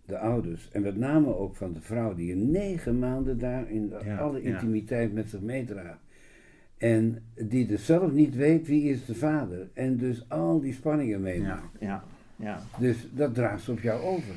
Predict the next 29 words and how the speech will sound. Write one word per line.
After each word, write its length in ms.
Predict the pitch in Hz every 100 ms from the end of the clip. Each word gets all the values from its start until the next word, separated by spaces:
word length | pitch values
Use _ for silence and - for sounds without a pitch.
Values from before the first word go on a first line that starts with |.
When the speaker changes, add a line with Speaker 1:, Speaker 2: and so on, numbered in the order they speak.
| -
Speaker 1:
Ik 120 | 120
bedoel, 280 | 120 120 117
dat 180 | 110 120
is 160 | - 110
niet, 300 | 104 98 - -
hè? 140 | - 180 - -
Speaker 2:
Ja. 220 | 131 127
Speaker 1:
Dat 180 | - 117
bewustzijn 440 | 110 127 185 151 120
wordt 180 | 117
permanent 540 | - 135 110 117 147 120
gevoed. 540 | - - 135 - - -
Speaker 2:
Ja. 240 | - 90 82 - -
Speaker 1:
En 140 | 113 117
er 80 |
zit 220 | 113 135 117
een 120 | 113
hele 340 | 165 185 156
bijzondere 680 | 110 113 107 165 160 139 127 123 - - - -
overgang 560 | 127 127 101 95 87 78
in. 280 | 80 107 - - - - -
Want, 380 | 101 113 113 107 -
zeg 260 | - 107
maar, 360 | 107 98 90 82
de 120 | 101 90
bevruchting 540 | 95 143 151 - 104
van 140 | 101
de 80 | 95
eicel 640 | 104 147 165 131 87 156